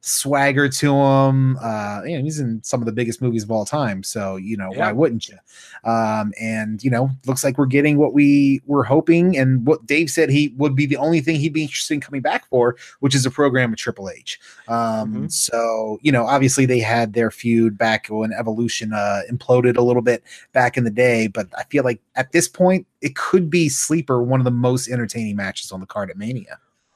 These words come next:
Speaker 2: Yeah, uh, I'm, I'm hoping we get, uh, fifteen, eighteen minute violent brawl with a bunch of,
Speaker 1: Yeah.
Speaker 2: uh, uh, weapons and other random shit, not Triple H going, "Brother, we're going forty-five like back in the day."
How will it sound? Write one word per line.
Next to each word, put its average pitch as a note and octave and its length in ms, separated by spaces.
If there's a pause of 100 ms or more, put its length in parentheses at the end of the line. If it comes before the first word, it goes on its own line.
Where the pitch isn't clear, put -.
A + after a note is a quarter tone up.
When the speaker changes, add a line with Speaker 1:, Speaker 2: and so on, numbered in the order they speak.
(280)
Speaker 2:
Yeah, F#3 440 (100)
uh, D3+ 220
I'm, F#3 200
I'm G3 140
hoping G#3+ 560
we G3 180
get, F3+ 440 (380)
uh, D3 320
fifteen, A#3+ 680
eighteen G3 460
minute F#3 240
violent D#3 340
brawl D3+ 320
with C#3+ 140
a - 20
bunch C#3+ 340
of, B2+ 300
Speaker 1:
Yeah. G3+ 140
Speaker 2:
uh, A#2 880
uh, G#2+ 60
weapons D3 580
and C3 100
other B2 220
random B2 320
shit, C3 320
not B2+ 220
Triple B2+ 320
H A#2+ 160
going, B2 240 (260)
"Brother, F#3+ 260
we're F3 140
going F3+ 280
forty-five F#3 680
like E3 160
back F#3+ 260
in F3 60
the D#3 100
day." D#3+ 400